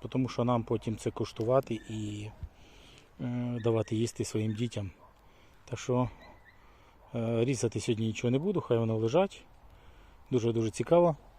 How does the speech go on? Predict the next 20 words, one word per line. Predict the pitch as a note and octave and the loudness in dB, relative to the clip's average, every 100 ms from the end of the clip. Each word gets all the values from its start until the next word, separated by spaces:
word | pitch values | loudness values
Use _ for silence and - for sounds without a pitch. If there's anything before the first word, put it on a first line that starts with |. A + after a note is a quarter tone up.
| - - - - - - - - - - - - - - - - - - - | -20 -20 -20 -20 -20 -20 -20 -20 -20 -20 -20 -20 -20 -20 -20 -16 -14 -14 0
Яблучко | C3+ A#2 A2+ - A#2 | 4 4 2 0 0
дуже-дуже | A#2 A2 A2+ G#2+ | 2 2 0 2
ароматне, | A2 C3+ E3+ - E3 C#3 - | 2 2 0 0 -2 -2 -2
грушка, | A#2 A#2 - G#2+ - - - - - - - - - - - | 0 0 0 -4 -4 -18 -20 -20 -20 -20 -20 -20 -20 -20 -10
як | A2+ A2+ A#2 | -4 -4 -4
і | |
всі | - B2 A2 - - - | -6 -2 -2 -2 -18 -12
азіати, | C3 A2 B2 D3+ - F3+ - - - - - - | -6 -2 2 2 2 -2 -4 -18 -20 -20 -20 -8
вони | A2+ A2+ | -2 -2
більш | G#2 A2 - | -2 -4 -6
по | - A2+ | -8 -8
смаку | - D3+ E3 E3 | -2 0 0 -2
такі, | D3 - C#3+ | -6 -4 2
е, | C#3 C3+ B2 - - - - - - - C3 A2+ A2+ A2+ A2 | 2 2 -2 -8 -20 -20 -20 -20 -20 -12 -8 -6 -4 -4 -4
більш | A2 G#2+ | -4 -4
з | - | -4
мускатом, | G#2+ - D3+ D#3+ - D3+ C#3+ B2+ A2 | -6 -4 0 0 0 -2 0 -2 -4
більш | G#2 G#2+ - | -6 -6 -6
такі, | - - A2 | -10 -6 -4
знаєте, | A2 A2+ G#2+ A2 | -2 -2 -2 -4